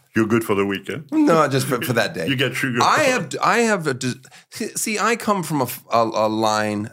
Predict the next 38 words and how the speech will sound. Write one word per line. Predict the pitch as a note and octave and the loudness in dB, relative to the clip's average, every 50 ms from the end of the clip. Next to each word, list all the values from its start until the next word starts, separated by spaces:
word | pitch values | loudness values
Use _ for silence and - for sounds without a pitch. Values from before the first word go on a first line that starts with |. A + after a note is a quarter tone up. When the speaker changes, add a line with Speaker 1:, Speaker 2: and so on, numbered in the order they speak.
| - | -2
Speaker 2:
of, | G2+ G2+ F#2+ F#2 E2+ - - _ | 0 0 0 0 -2 -8 -8 _
uh, | G2 F#2+ F#2 | -2 -2 0
sweet | F#2 - - A2 G2+ D2 - | -2 -2 -2 -2 -4 -4 -4
tooths. | - - E2+ D#2 C#2 - - - - | -8 -8 -8 -8 -8 -10 -12 -8 -4
Speaker 1:
Okay. | F2+ F2+ G2+ - - G2+ G2 - - _ _ - | -4 -4 -2 -2 -2 -4 -4 -6 -10 _ _ -4
Speaker 2:
Uh, | G#2+ A2 G#2+ G#2 F#2+ - | -2 0 0 0 -2 -2
my, | G#2 A2+ G#2+ G#2 G2 | -2 0 0 0 0
my | - G#2 G#2 G2 F#2+ F#2+ G2 G2 - _ _ _ _ _ - | -2 -2 0 0 0 -2 -4 -8 -10 _ _ _ _ _ -8
grandfather | G#2 A#2 D3 E3 F3 E3+ D3+ B2 C3 A#2+ G#2 G#2 G2+ G2+ G#2 G2+ - | -2 0 2 2 2 2 0 0 0 0 0 0 0 -2 -2 -4 -4
was | G2 G2 F2+ | -4 -2 -2
a | G2+ E2+ | -2 -2
baker. | - G2 F2+ F2 - - - A1+ - - - - - | -2 -4 -4 -6 -8 -10 -12 -12 -12 -16 -16 -8 -4
Speaker 1:
All | F#2 G2 A#2 | -4 -4 -4
right. | B2 G2 - B2 | -4 -8 -6 -4
Speaker 2:
Uh, | F#2 F2+ F2 F2+ | -2 -2 -2 -2
had | F#2+ A2+ A#2 A#2+ | -2 -2 -2 -2
a | |
bakery, | F#3 C#3 G#2 G2+ G2 - G2+ G2 G2 F#2+ | -2 -2 -4 -4 -6 -6 -6 -4 -4 -2
had, | F#2+ G2+ F#2 - | -2 -4 -4 -2
had | C#3+ C#3 C3+ C3 | -2 -2 -2 -2
a, | A#2+ - - - B2+ C3+ | -4 -6 -10 -12 -14 -14
a | B2+ | -10
couple | C3+ - G3 - - A2+ | -4 -2 -2 -2 -2 -4
bakeries. | F#2 F#2+ F2 - - - D#2 D2 - - - - _ _ _ _ | -6 -6 -8 -8 -10 -12 -12 -10 -10 -10 -10 -12 _ _ _ _
And, | G2 F#2+ F#2+ F#2+ G2 F#2+ F2 - | -6 -4 -2 -2 -4 -6 -6 -6
and, | G2 F#2+ F#2 F#2 F#2 E2+ - - | -6 -4 -4 -4 -6 -8 -10 -8
and | G2+ G2 F#2+ | -6 -4 -4
my | F#2+ G2 | -4 -4
dad | F#2 - C3 C3 C3 C3 B2 G#2+ | -4 -2 -2 0 0 -2 -2 -2
bakes, | - B2 A#2 A#2+ B2+ B2 - - - - - - - | -4 -2 -2 -2 -4 -6 -6 -8 -8 -8 -10 -10 -6
and | - G#2 A2 | -2 0 2
I've | A#2 C3+ C#3 A#2 | 2 2 0 0
always | G#2+ F#2+ F#2 F2+ F#2+ F2+ | -2 -2 -2 -4 -6 -8
enjoyed | F#2 F#2 E2+ - - A2 G#2+ G#2+ G2+ F#2 E2 - | -8 -10 -8 -4 -2 0 0 0 -2 -4 -6 -8
baking, | F2 E2 E2+ - - E2+ | -10 -10 -10 -10 -12 -10
and | E2+ E2 | -10 -10
I've | E2+ - - | -10 -12 -8
always | - F2+ F2+ F2+ F2+ F#2 F#2 F#2 E2+ - - - | -6 -4 -4 -2 -2 -2 -4 -4 -6 -10 -14 -18